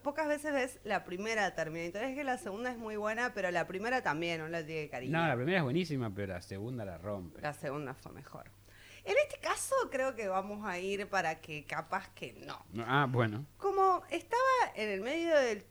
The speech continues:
Speaker 1: Chaco salteño y había mucha vegetación y un clima copado, tuvieron un crecimiento agroganadero zarpado.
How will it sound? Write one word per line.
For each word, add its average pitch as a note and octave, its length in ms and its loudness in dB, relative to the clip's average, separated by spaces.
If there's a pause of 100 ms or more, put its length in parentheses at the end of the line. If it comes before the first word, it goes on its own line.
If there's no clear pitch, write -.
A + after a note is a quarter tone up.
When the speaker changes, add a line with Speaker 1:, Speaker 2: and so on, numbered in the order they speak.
Speaker 1:
Chaco A3+ 440 0
salteño F#3 720 -2
y F3 100 -2
había A3 540 4 (540)
mucha A#3+ 400 0
vegetación A#3 720 -2
y A3 40 -4
un G#3+ 100 -6
clima B3 340 -4
copado, G4+ 340 4 (240)
tuvieron C4 320 0
un C4+ 100 -2
crecimiento A#3 640 -2 (220)
agroganadero A3+ 840 0
zarpado. D3 680 -4